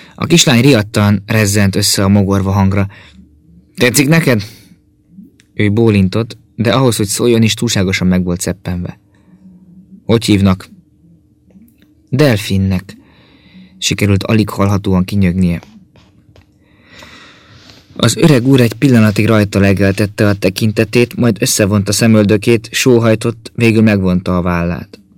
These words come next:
Sarkon fordult, és minden további szó nélkül elment, Delfin pedig ismét átadhatta magát a szemlélődés ájult gyönyörének. Soha semmilyen más tárgy nem igézte meg ennyire.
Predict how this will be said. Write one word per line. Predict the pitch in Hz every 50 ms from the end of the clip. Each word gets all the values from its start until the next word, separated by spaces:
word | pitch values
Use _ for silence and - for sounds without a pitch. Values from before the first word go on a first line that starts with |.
| _ _ _ _ - _ _
Sarkon | - - 139 135 131 123 - 123 120 113
fordult, | 110 - 117 113 110 117 127 127 120 -
és | 110 - -
minden | 135 135 139 113 113 104 95
további | 120 113 110 104 95 95 98
szó | 95 - 110 107
nélkül | 104 101 95 98 101 92
elment, | 92 101 95 92 92 98 113 113 - - - - - - - - _ _ -
Delfin | - 120 123 123 - 127 117
pedig | 117 113 113 110 127
ismét | 123 - 107 104 98 -
átadhatta | 110 110 110 - 107 101 - - 98 101 - 101
magát | 101 101 98 98 98 98 98 -
a | 95
szemlélődés | - - - 113 110 107 104 98 98 95 92 92 92 95 - -
ájult | - 113 107 98 92 92 90 80 82 82 - - -
gyönyörének. | 95 101 95 92 90 76 85 82 78 78 - - - - _ _ _ _ _ _ _ _ _ _ _ _ _ _ _ _ - - - - _ - _ - -
Soha | - - 165 156 143 123
semmilyen | - - 127 117 113 107 101 98 95
más | 101 104 104 98 98 -
tárgy | - - 98 95 92 90 92 -
nem | 101 98
igézte | 95 92 85 90 80 73 - - - -
meg | 85 90 85
ennyire. | 87 85 85 85 87 87 85 92